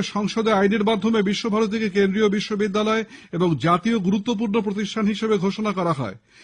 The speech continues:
এক মহান আদর্শ নিয়ে রবীন্দ্রনাথ বিশ্বভারতী প্রতিষ্ঠা করেছিলেন। কবিগুরুর কথায়, বিশ্বভারতী সেই ভারতবর্ষকে তুলে ধরে যার মানসিক সম্পদ সকলের জন্য। ভারতের শ্রেষ্ঠ সংস্কৃতি অন্যকে দেবার এবং অন্যদের সভ্যতার সেরা জিনিস গ্রহণ করবার অধিকারকে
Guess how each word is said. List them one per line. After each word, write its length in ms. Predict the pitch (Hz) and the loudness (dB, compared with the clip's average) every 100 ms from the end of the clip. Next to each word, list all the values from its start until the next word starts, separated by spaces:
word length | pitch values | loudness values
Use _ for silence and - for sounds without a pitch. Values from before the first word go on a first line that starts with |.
| - - | -10 -2
এক 120 | 170 | 0
মহান 340 | 151 180 233 277 | 2 2 2 2
আদর্শ 320 | 254 254 - | 2 0 0
নিয়ে 220 | 269 247 220 | 0 0 2
রবীন্দ্রনাথ 580 | 196 202 214 208 131 - - - | 4 4 2 0 -2 -6 -20 -4
বিশ্বভারতী 540 | 123 196 254 233 233 233 | 0 0 2 0 0 0
প্রতিষ্ঠা 380 | 214 220 - 214 | 0 -4 -4 -4
করেছিলেন। 460 | 208 214 220 226 233 233 - _ | -2 -2 0 0 -2 -6 -18 _
কবিগুরুর 460 | 190 190 226 269 240 | 2 4 4 2 2
কথায়, 400 | 240 - 151 104 - _ - | 0 -2 -4 -4 -12 _ -2
বিশ্বভারতী 640 | 143 190 254 226 254 226 | 0 2 0 0 0 0
সেই 260 | 220 220 233 | -2 0 2
ভারতবর্ষকে 640 | 202 220 202 233 233 214 | 2 2 2 0 0 -4
তুলে 220 | 214 202 202 | -2 2 2
ধরে 260 | 196 214 254 - - 135 | 2 0 -2 -10 -18 0
যার 200 | 190 165 | 2 2
মানসিক 440 | 175 208 202 233 | 2 2 0 -6
সম্পদ 400 | - 220 208 214 208 | -4 -4 -2 -2 -4
সকলের 440 | - 185 220 160 | -8 -2 0 0
জন্য। 260 | 120 131 131 101 _ - - | 0 0 0 -2 _ -20 -10
ভারতের 360 | 131 190 220 226 | 2 2 4 -2
শ্রেষ্ঠ 320 | - 240 233 294 | 0 -2 0 -4
সংস্কৃতি 500 | - 226 220 - 226 240 | -2 -2 -4 -4 -4 0
অন্যকে 380 | 208 208 220 202 | 2 2 0 0
দেবার 340 | 165 180 226 247 - - | 2 0 -2 -6 -18 -2
এবং 160 | 185 180 | 0 2
অন্যদের 440 | 196 220 254 254 233 | 4 6 6 4 -2
সভ্যতার 540 | - 214 240 233 214 | -2 0 0 0 -2
সেরা 200 | - 208 | -2 0
জিনিস 240 | 214 226 208 | 2 2 2
গ্রহণ 260 | 151 180 220 | 2 0 0
করবার 300 | 202 208 208 | 0 0 0
অধিকারকে 540 | 175 170 208 208 180 | 0 -2 0 -2 -2